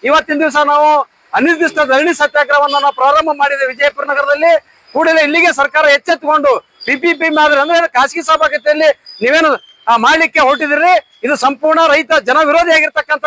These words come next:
ನಿರ್ಣಯ ಅದ. ಇದನ್ನ ಕೂಡಲೇ ಕೈ ಬಿಡಬೇಕು. ಇದೇನು ಖಾಸಗಿ ಸಹಭಾಗಿತ್ವದಲ್ಲಿ ಮಾಡಿದ್ರೆ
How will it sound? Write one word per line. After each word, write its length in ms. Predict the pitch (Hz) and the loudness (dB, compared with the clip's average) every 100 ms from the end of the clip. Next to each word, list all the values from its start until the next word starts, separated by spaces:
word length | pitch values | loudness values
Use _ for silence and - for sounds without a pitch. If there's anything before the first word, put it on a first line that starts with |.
| 294 | 0
ನಿರ್ಣಯ 280 | 277 302 | 0 2
ಅದ. 140 | 294 311 349 - _ | 2 2 0 -2 _
ಇದನ್ನ 120 | 269 269 | -6 -4
ಕೂಡಲೇ 260 | 285 320 | -2 -2
ಕೈ 200 | 294 311 | 0 0
ಬಿಡಬೇಕು. 420 | 330 311 294 285 359 359 - _ | 0 0 -2 0 0 0 -2 _
ಇದೇನು 340 | 240 285 330 311 | -4 -2 0 0
ಖಾಸಗಿ 360 | 269 285 311 | 0 -2 -2
ಸಹಭಾಗಿತ್ವದಲ್ಲಿ 540 | 294 330 311 311 311 302 | 0 0 0 -2 -4 -2
ಮಾಡಿದ್ರೆ 420 | 294 330 339 330 | 0 0 0 0